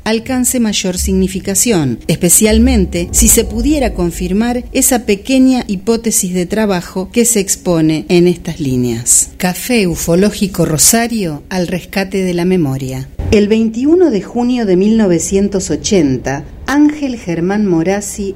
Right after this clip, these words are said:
de treinta y siete años, decide ir a trabajar a las cuatro treinta horas al paraje La Viuda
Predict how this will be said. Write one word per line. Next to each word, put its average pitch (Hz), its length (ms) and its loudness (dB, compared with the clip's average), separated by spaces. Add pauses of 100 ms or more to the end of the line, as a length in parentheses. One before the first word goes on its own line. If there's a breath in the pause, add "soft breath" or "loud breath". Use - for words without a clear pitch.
de 165 100 -2
treinta 175 400 0
y 180 60 0
siete 262 460 0
años, 220 560 -4 (180 loud breath)
decide 277 560 2
ir 269 200 0
a 240 100 0
trabajar 185 720 -4
a 185 80 -6
las 185 180 -6
cuatro 302 440 -4
treinta 233 540 -2
horas 165 520 0 (160)
al 175 160 0
paraje 214 500 -6
La 156 160 -2
Viuda 175 600 -2